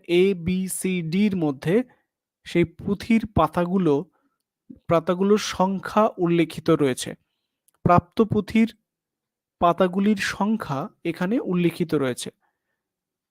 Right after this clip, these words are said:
সঠিক উত্তরটি নির্বাচিত করে নিতে হবে। চন্দন মণ্ডল এর উত্তর পেয়েছি। সে বলছে,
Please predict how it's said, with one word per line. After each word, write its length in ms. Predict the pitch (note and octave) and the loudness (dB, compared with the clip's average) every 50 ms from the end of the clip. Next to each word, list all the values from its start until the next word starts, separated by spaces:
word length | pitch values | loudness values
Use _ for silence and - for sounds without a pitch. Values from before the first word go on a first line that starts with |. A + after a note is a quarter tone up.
| _ _ | _ _
সঠিক 400 | - - - F#3 F#3 A#3 A3 G#3+ | -4 2 4 4 6 4 4 2
উত্তরটি 680 | G3+ D#3+ - - D#3 D#3 - - C#4 D#4 - - _ _ _ _ _ _ - | 0 -4 -2 -4 -4 0 2 4 4 4 2 0 _ _ _ _ _ _ 0
নির্বাচিত 500 | F3 E3+ D#3+ D#3 D#3+ C#3+ - - C3 D3 | 2 2 6 6 6 4 4 0 -6 -6
করে 240 | C#3 - C#3 C3+ | -4 -4 -4 -6
নিতে 200 | C3 C3 B2+ - | -6 -8 -6 -6
হবে। 280 | C3+ C#3 D#3+ E3 G#3 B3 C#4 - _ _ _ _ _ _ _ _ _ _ _ _ _ _ _ _ _ _ _ _ _ _ _ _ _ _ _ - | -4 -2 0 4 4 4 2 0 _ _ _ _ _ _ _ _ _ _ _ _ _ _ _ _ _ _ _ _ _ _ _ _ _ _ _ 2
চন্দন 420 | - F#3+ F#3 F#3+ G3 G#3+ A3+ A3+ | 6 8 8 8 8 8 8 8
মণ্ডল 440 | A3+ A3+ A3+ A3+ A3+ A#3 A#3 A#3 A3+ - - - - - _ _ _ _ _ - | 8 8 8 10 12 10 10 10 6 0 -4 -8 -10 -20 _ _ _ _ _ -2
এর 140 | F#3+ F#3 F#3 | 2 4 4
উত্তর 280 | F#3 F3 - - F#3+ | 2 2 4 2 4
পেয়েছি। 380 | F3+ - E3+ E3 D#3+ - - A#3+ - _ _ _ _ _ - B3 C#4+ D#4 - - _ _ _ _ _ _ _ _ _ _ _ _ _ _ _ _ _ | 4 4 2 2 2 0 -4 -12 -14 _ _ _ _ _ -2 -2 -2 -2 -2 -10 _ _ _ _ _ _ _ _ _ _ _ _ _ _ _ _ _
সে 220 | - - - F3 D#3+ | -10 -4 0 0 2
বলছে, 360 | D#3+ D3+ D3 C#3+ - - | 2 2 2 2 2 2